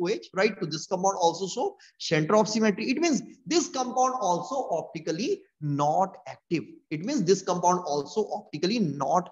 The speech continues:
active because of center of symmetry, because of center. The next point come alternative axis of symmetry, because I had already discussed, right?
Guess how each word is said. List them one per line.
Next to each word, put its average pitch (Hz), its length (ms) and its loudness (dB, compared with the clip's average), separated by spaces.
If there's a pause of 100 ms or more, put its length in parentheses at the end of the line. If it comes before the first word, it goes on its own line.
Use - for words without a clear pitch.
active 285 340 -4 (280)
because 196 320 6
of 285 160 6
center 156 460 0
of 185 260 2
symmetry, 185 480 -2
because 160 300 2
of 277 140 0
center. 156 200 -12 (440)
The 277 80 4
next 294 380 2
point 302 280 4
come 311 140 6 (120)
alternative 294 720 8
axis 262 380 4
of 240 160 4
symmetry, 202 260 0
because 233 580 2 (280)
I 190 80 4
had 262 260 6
already 226 520 2
discussed, 196 600 -2
right? 196 220 0